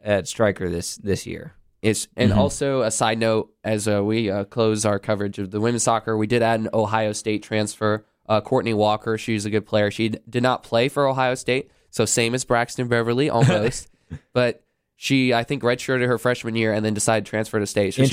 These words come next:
Speaker 2: gonna be
Speaker 1: Interesting.
Speaker 2: coming to state with, uh, four years of eligibility.
Speaker 1: Cool. That's awesome. Good to
Speaker 2: So,
Speaker 1: hear.
Speaker 2: moving on to the men's soccer, who also made it to the N C double A tournament with an at-large bid, but a little bit, like, it was, they're a little more of a bubble team, and they were playing, uh, ranked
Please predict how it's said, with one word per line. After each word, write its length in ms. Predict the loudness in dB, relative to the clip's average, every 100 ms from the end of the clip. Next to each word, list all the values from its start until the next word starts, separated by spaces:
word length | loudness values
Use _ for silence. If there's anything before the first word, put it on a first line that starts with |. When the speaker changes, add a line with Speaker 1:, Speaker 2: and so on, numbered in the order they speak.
| 2
Speaker 2:
gonna 140 | 2 2
be 60 |
Speaker 1:
Interesting. 100 | 2
Speaker 2:
coming 260 | 0 0 -2
to 40 |
state 400 | -2 0 0 0
with, 260 | 0 0 0
uh, 200 | 0 0
four 220 | 0 0
years 260 | 2 0 0
of 60 |
eligibility. 580 | -2 -2 -2 -2 0 -2
Speaker 1:
Cool. 400 | 0 4 4 2 -2
That's 200 | -2 0
awesome. 380 | 0 -2 -8 -8 -14 _ _ _ -2
Good 140 | 2
to 60 | 2
Speaker 2:
So, 40 |
Speaker 1:
hear. 300 | 2 0 -6 _ -2
Speaker 2:
moving 320 | 0 2 2
on 160 | 0 -2
to 100 | -4
the 80 | -2
men's 280 | 0 0 0
soccer, 420 | 0 0 -2 -2
who 180 | -2 -2
also 320 | -2 0 -2
made 260 | 0 -2 -2
it 200 | -4 -8 -6
to 140 | -2
the 200 | 0 2
N 100 | 0
C 240 | -2 0 0
double 300 | 0 0 0
A 80 | -2
tournament 420 | -4 -6 -4 -4
with 180 | -4 -2
an 120 | -4 -2
at-large 560 | -2 2 0 0 -4
bid, 380 | -2 0 0 -4 _ _ _
but 300 | 0 2 -2 -6
a 60 | 0
little 300 | 2 2 2
bit, 280 | 0 0
like, 280 | 0 -2 -2
it 40 | -4
was, 280 | -2 -4 _
they're 100 | 0 2
a 20 |
little 180 | 2 2
more 140 | 0
of 80 | 0
a 80 | -2
bubble 260 | -2 -2
team, 300 | -4 -2 -2
and 80 | 0
they 80 | 0
were 60 | 0
playing, 440 | 0 0 0 -2 0
uh, 220 | 2 2
ranked 460 | 2 0 -2 -6